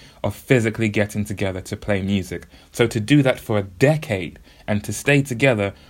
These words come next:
through the different changes and to actually see it through, that's an incredible commitment to the cause there.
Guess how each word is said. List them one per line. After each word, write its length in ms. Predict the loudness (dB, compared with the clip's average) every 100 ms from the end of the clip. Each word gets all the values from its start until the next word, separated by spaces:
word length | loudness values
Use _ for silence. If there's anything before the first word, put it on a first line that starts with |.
| _ -6
through 260 | 4 6
the 100 | 6
different 380 | 2 0 -2 -6
changes 420 | 0 0 2 0
and 160 | -4 -4
to 100 | -2
actually 340 | -2 -2 -6
see 220 | -4 -2 -2
it 180 | -2
through, 300 | -2 0 -2 -8 -20 -20 -20 0
that's 280 | 0 0 -2
an 160 | -4 -4
incredible 1400 | -4 -4 -4 -10 _ _ -8 0 4 4 4 2 0 -2 -8 _ -8
commitment 600 | -2 0 0 -2 -8 -8
to 100 | -8
the 100 | -6
cause 400 | -4 -4 -4 -4
there. 300 | -4 -4 -6